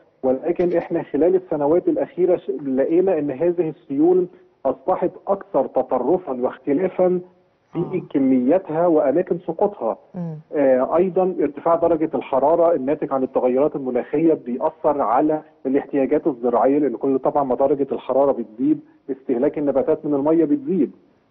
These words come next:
Speaker 1: آه، تأثير المية أيضا في، آه، منابع الأنهار بشكل عام ممكن يحصل فيها تغير في أماكن سقوط هذه الأمطار أو، آه، كمياتها. هناك أيضا تأثير آخر، آه، خاص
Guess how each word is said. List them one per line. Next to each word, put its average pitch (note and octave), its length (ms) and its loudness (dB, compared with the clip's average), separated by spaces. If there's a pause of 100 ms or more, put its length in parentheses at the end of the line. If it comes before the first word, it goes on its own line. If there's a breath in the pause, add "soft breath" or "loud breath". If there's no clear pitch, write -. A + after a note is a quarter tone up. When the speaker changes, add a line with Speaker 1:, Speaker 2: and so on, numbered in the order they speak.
(100)
Speaker 1:
آه، C3+ 220 4
تأثير D3+ 640 0
المية C#3+ 560 2
أيضا E3+ 420 2 (100)
في، E3+ 360 2
آه، C3+ 100 2
منابع B2+ 460 2
الأنهار C3+ 480 -2
بشكل C3+ 420 -4
عام C#3 340 0 (280)
ممكن D#3 320 -2
يحصل D3 420 -2
فيها D3 360 -2
تغير D3 500 0
في D3+ 360 -2 (300 soft breath)
أماكن D3+ 460 0
سقوط C#3+ 300 -4
هذه D3 280 2
الأمطار C#3+ 540 -2
أو، D#3 280 2 (280 loud breath)
آه، C#3+ 80 0
كمياتها. C#3+ 800 0 (800)
هناك D#3 260 0
أيضا F3 280 2
تأثير D#3 380 -2 (180)
آخر، F#3+ 320 -2 (180)
آه، C#3 140 2 (120)
خاص E3 120 0